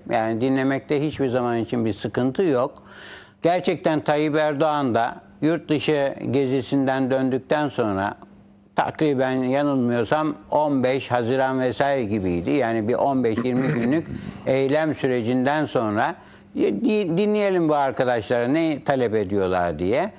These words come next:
Akşam saat on birde bakın, yirmi üçte başlıyor toplantı. İstanbul'dan gidiyorlar.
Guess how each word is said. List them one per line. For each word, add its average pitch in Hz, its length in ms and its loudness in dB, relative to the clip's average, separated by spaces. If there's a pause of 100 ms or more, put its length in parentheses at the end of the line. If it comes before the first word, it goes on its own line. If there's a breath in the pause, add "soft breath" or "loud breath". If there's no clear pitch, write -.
(340 loud breath)
Akşam 202 460 0
saat 170 440 0
on 156 300 2
birde 85 300 0
bakın, 76 320 -2
yirmi 135 440 0
üçte 101 380 -2 (360)
başlıyor 95 500 -2
toplantı. 78 640 -2
İstanbul'dan 113 840 0
gidiyorlar. 107 580 -2